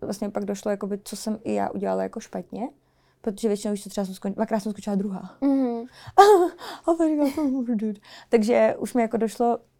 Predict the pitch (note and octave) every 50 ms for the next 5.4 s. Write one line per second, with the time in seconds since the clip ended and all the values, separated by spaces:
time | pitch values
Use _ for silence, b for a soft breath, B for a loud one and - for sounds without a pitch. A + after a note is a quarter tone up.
0 | _ _ _ G3+ G3+ G#3 G3+ A3+ A3 - G#3 G3 - - A3 A#3 A#3+ A#3+ - G#3+
1 | - G#3 G3 - G3+ G3 G3 - - G3+ F#3 F3 F3+ F3 F3 F3 - - G3+ F#3+
2 | F#3+ G#3 G#3+ G3+ - G3+ G#3 - G3 G3 G#3 G3+ - - - G3 G3 F#3 G3+ G3
3 | G3 - - - G#3 G3 G3 G3 - - F#3 F#3 F#3+ F#3+ - b b b b b
4 | b b b b _ - - G#3+ G#3 G3+ G#3 G#3 G#3+ - - F#3 G3 G3+ F#3+ G#3
5 | G#3 F#3 G3+ G3+ - G3 G3